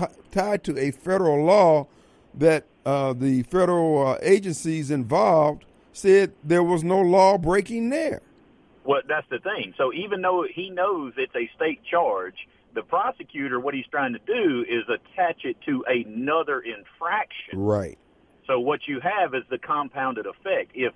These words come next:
Speaker 2: that infraction is covered under any federal law, then you can attach the two and it will upgrade that charge.
Speaker 1: Mm-hmm.
Speaker 2: Now, here's what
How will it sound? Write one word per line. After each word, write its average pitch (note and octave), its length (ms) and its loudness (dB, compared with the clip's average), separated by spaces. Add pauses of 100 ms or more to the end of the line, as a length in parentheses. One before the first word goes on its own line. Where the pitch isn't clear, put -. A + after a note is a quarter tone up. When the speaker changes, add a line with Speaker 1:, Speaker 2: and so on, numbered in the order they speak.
(100)
Speaker 2:
that E3+ 280 -2
infraction G#2+ 920 -6 (200)
is A#2 160 -4 (140)
covered A#2+ 340 -2
under G#2+ 380 -6
any A3+ 400 -6
federal G2 420 -2
law, F2+ 380 -2 (340)
then D#3 200 -2
you D3 100 -2
can C3+ 140 -2
attach C#3+ 420 -2
the A2 60 -12 (100)
two D#3+ 260 0
and A#2+ 80 -2
it A2+ 140 -6
will A#2 260 -4
upgrade B2 540 -4
that G#2 240 -6
charge. E3 380 -4
Speaker 1:
Mm-hmm. F2 380 -8
Speaker 2:
Now, C3 120 -2
here's A3 240 -4
what F#3 240 -2